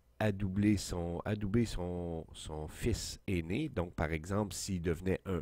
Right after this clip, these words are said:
chevalier, donc il y a, on a besoin d'argent pour ça, donc le, le vassal aidait le suzerain pour ça, et aussi lorsqu'on partait pour les croisades,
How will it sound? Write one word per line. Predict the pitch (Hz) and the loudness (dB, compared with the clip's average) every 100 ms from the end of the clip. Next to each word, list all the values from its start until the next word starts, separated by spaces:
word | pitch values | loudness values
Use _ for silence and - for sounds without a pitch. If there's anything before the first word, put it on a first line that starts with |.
| - | -4
chevalier, | - - 80 76 76 90 160 - - - - - - - - | -4 0 2 2 2 0 -2 -2 -10 -20 -20 -20 -20 -20 -14
donc | 82 78 - | -12 -12 -12
il | - | -10
y | - | -8
a, | - | -6
on | 76 | -4
a | 76 | 0
besoin | 71 80 78 80 | 4 4 4 2
d'argent | 73 71 73 69 | 2 2 2 0
pour | 82 - | 0 -4
ça, | - 160 - - - - | -2 -2 -4 -18 -16 -12
donc | 98 - | -10 -8
le, | - - - - | -8 -6 -6 -6
le | - 90 | -4 -2
vassal | 85 82 87 80 - | 0 2 6 6 6
aidait | - 80 78 82 78 - - | 4 2 4 4 2 -2 -10
le | - 82 | -4 -2
suzerain | - 87 78 76 78 | -2 -4 -4 -4 -4
pour | - - | -6 -6
ça, | - 143 - - - - - | -4 -4 -6 -20 -20 -20 0
et | 147 143 | 6 8
aussi | 110 101 - 107 107 | 8 4 0 2 4
lorsqu'on | 98 85 85 - - 85 | 6 4 4 0 -2 -2
partait | 76 - - - - 87 80 - - | 0 0 0 -2 0 0 0 -4 0
pour | 120 104 82 | 0 2 0
les | 80 | 0
croisades, | - - 107 92 92 87 80 80 85 82 | -4 -10 0 2 2 2 0 0 -2 -4